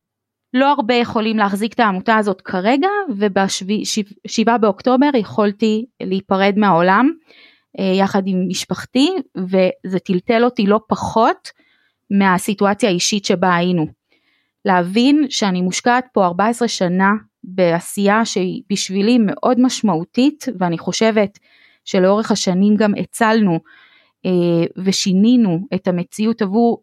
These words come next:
אלפי הורים לפגים, אם לא מאות אלפים,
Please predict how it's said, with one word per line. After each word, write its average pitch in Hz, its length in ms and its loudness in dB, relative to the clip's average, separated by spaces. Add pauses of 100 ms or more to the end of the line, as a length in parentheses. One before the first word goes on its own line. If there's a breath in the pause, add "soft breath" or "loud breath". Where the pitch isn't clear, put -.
אלפי 202 520 -2 (440)
הורים 190 340 2
לפגים, 202 440 0
אם 190 120 0
לא 196 140 2
מאות 196 400 -2
אלפים, 285 560 0